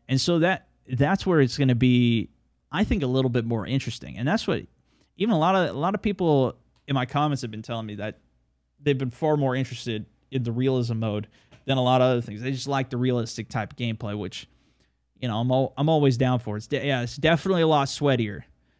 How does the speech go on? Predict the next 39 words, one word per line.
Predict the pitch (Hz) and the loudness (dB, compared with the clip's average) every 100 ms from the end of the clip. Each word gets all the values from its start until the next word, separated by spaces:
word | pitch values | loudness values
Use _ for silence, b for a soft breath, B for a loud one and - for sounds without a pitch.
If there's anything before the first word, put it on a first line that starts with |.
| _ - | _ -2
in | 127 | 0
the | 123 | 2
wager | 120 120 113 | 4 2 0
matches. | 104 92 - 87 - | -4 -6 -8 -14 -16
It's | - | -14
ki-, | - - _ - _ _ _ _ - | -8 -8 _ -20 _ _ _ _ -4
that, | 131 180 214 | 0 0 0
but | 165 185 | -2 0
that's | 214 277 - | 2 0 0
what's | 262 - | -4 -6
fun | - 160 214 | -8 -2 0
though, | 120 - 131 | -2 -4 -8
you | 120 | -2
know, | 147 | -2
because | 196 190 165 | 0 0 0
then | 220 | -2
people | - 240 190 | -4 -4 -2
actually | 185 - 139 | -4 -4 -6
care | - 170 | -4 -2
about | 143 123 117 | 0 0 0
winning. | 135 82 - _ _ _ _ _ _ _ _ _ _ _ _ _ _ _ _ _ _ | -2 -4 -10 _ _ _ _ _ _ _ _ _ _ _ _ _ _ _ _ _ _
Yeah, | - 147 92 76 _ _ _ _ | 0 0 0 -8 _ _ _ _
it, | 147 151 147 | -8 -6 -4
it, | 156 160 | -6 -4
because | 208 220 | -2 -2
then | 220 220 | -2 0
people | 233 202 | 0 0
care | 185 208 | 0 0
about | 180 170 | 2 0
winning, | 185 101 - _ _ _ | -2 -4 -12 _ _ _
right? | 156 185 | -2 0
Like, | 175 180 | 0 0
if | 208 | 0
I'm | 226 226 | 0 -2
just | 233 | -4
playing | 233 220 | -2 0
a | |
regular | 185 180 165 | 2 2 2
game, | 143 180 165 143 | 2 0 2 0